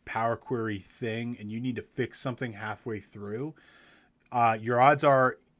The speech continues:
to replace the existing step or to add a new step.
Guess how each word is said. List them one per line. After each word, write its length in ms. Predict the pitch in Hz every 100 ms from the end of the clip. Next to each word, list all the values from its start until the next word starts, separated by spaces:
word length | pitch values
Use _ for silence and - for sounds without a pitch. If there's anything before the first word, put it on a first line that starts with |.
| -
to 140 | 131
replace 460 | 117 - 143 143 143
the 120 | 139
existing 560 | 104 98 123 131 156 147
step 400 | - 156 147 -
or 140 | 120
to 120 | 107 104
add 160 | 110
a 80 | 107
new 200 | 104 113
step. 400 | - 135 117 -